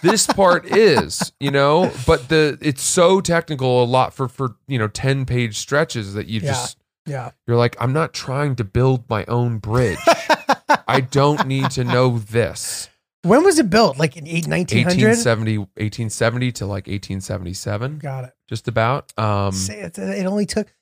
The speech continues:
Speaker 2: dude, it blows my mind
Speaker 1: it's
Speaker 2: what
Speaker 1: crazy.
Speaker 2: man can build.
Speaker 1: It's, dude, at that point in time,
Speaker 2: I ju-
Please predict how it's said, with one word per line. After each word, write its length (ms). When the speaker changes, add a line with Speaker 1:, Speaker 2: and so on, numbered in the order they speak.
Speaker 2:
dude, 140
it 80
blows 320
my 140
mind 380
Speaker 1:
it's 80
Speaker 2:
what 80
Speaker 1:
crazy. 140
Speaker 2:
man 300
can 220
build. 240
Speaker 1:
It's, 160
dude, 460
at 160
that 280
point 320
in 100
time, 320
Speaker 2:
I 120
ju- 200